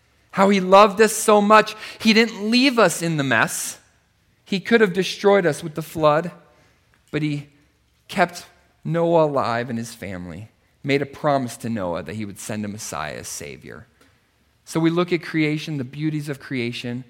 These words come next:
and it declares his handiwork. But we most glory in the cross, that his son would come and die for us to take our place. Please come the next several weeks. We'll dive into sin.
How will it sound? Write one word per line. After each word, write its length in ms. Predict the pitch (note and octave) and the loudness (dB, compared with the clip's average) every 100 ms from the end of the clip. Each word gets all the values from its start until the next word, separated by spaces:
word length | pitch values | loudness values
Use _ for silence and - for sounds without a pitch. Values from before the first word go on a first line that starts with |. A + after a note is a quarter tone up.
| _ _ _ | _ _ _
and 120 | A#2+ | -6
it 80 | A#2+ | -6
declares 520 | A#2+ A#2 - D3 D3 | -6 -12 -2 -2 -2
his 140 | C#3 A#2+ | -6 -8
handiwork. 600 | C#3 A#2+ A#2 G#2 G2+ G#2 - _ _ _ _ _ _ _ _ _ _ _ _ _ _ _ _ _ - | -6 -6 -6 -8 -10 -12 -20 _ _ _ _ _ _ _ _ _ _ _ _ _ _ _ _ _ -10
But 80 | |
we 140 | A#2+ A#2+ | -4 -2
most 360 | B2 C3+ C3+ | 0 0 -2
glory 320 | - A2+ G2 G2 | -8 -4 -2 -4
in 80 | |
the 80 | F2+ | -8
cross, 680 | F2+ - F2 E2+ - - - _ _ _ _ _ _ _ _ | -12 -12 -10 -10 -14 -18 -18 _ _ _ _ _ _ _ _
that 80 | - | -8
his 160 | A#2 A2+ | -6 -6
son 320 | - B2+ B2+ | -4 -2 -2
would 140 | G#2+ | -8
come 220 | - B2 B2+ | -10 -8 -8
and 120 | C3+ | -4
die 240 | A#2 F#2+ | -4 -4
for 240 | G2 - C#2 | -8 -14 -12
us 380 | F2 - - _ _ _ _ _ - | -12 -14 -18 _ _ _ _ _ -16
to 100 | A2+ | -16
take 340 | - A2 - | -10 -10 -8
our 120 | E2 | -12
place. 640 | - - A#1+ F2 - - - _ _ _ _ | -12 -14 -14 -14 -14 -16 -18 _ _ _ _
Please 480 | - F#3+ G3 F#3 - | -14 -6 -4 -4 -6
come 400 | - D3 A#2 G2+ _ _ _ _ _ _ - | -6 -4 -4 -8 _ _ _ _ _ _ -8
the 80 | A#2 | -2
next 260 | A#2 A#2+ | -2 -4
several 400 | - C3 C3 B2 | -2 -2 0 -4
weeks. 520 | A2+ G2+ - - - _ _ _ - | -4 -8 -10 -16 -16 _ _ _ -6
We'll 120 | B2+ | -4
dive 380 | B2+ B2 B2+ B2+ | 2 6 6 4
into 200 | A#2+ G#2 | -2 -6
sin. 540 | - - A2+ F#2 F2 | -8 -8 -8 -8 -10